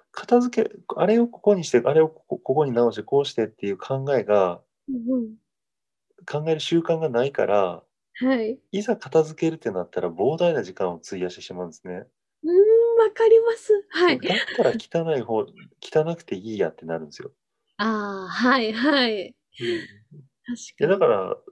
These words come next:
Speaker 2: ええ。
Speaker 1: そこからの訓練をしたいんだったらしてもいいけど、
Speaker 2: ええ、ええ。
Speaker 1: そんなに困ってないのになんとなくこう、世間の風潮的に片付けないといけないってするんだったら、それは時間の無駄になるから、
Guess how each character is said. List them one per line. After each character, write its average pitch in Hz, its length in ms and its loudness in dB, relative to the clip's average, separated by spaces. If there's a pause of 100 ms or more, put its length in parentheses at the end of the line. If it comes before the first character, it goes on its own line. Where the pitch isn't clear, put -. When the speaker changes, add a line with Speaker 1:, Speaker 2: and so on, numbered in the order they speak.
(160)
Speaker 2:
え 220 60 -4
え。 - 20 -6
Speaker 1:
そ 175 220 0
こ 269 200 0
か 269 160 4
ら 220 140 4
の 107 100 0
訓 190 300 -2
練 170 180 4
を - 40 -8
し - 120 -14
た 170 160 2
い 170 60 -2
ん 127 60 -8
だ 92 100 0
っ - 60 -6
た - 100 -6
ら 92 80 0
し - 120 -12
て 107 120 -4
も 85 140 -10
い 90 100 -12
い 87 40 -20
け 90 140 -10
ど、 98 420 0 (260)
Speaker 2:
え 254 80 0
え、 262 40 2
え 220 360 -4
え。 220 40 -6
Speaker 1:
そ 202 240 -2
ん 233 60 -2
な 262 120 -2
に 247 100 -4
困 226 240 0
っ 254 80 -6
て - 100 -6
な 214 140 4
い 139 40 0
の 113 80 -4
に 95 100 -8
な 95 120 0
ん 107 60 -6
と 143 100 -4
な 175 120 -2
く - 80 -16
こ 95 300 0
う、 - 40 -20
世 - 340 -8
間 131 220 -2
の 87 100 -8
風 107 160 -6
潮 110 200 -2
的 110 240 -8
に 107 100 -8
片 120 240 -4
付 123 140 -10
け 135 60 0
な 107 100 2
い - 20 -2
と 92 60 -4
い 90 40 0
け 101 100 -4
な 98 80 -4
い 95 40 -4
っ - 20 -6
て 98 80 -14
す 113 100 -6
る 123 100 -4
ん - 20 -6
だ 127 80 -2
っ 127 60 -4
た 165 100 0
ら、 156 80 6
そ 165 100 -10
れ 175 60 -2
は 165 80 -2
時 135 140 -12
間 160 160 0
の 139 100 -12
無 139 100 -16
駄 139 120 -4
に 139 100 -8
な 92 100 0
る 82 80 -6
か - 140 -12
ら、 85 280 -2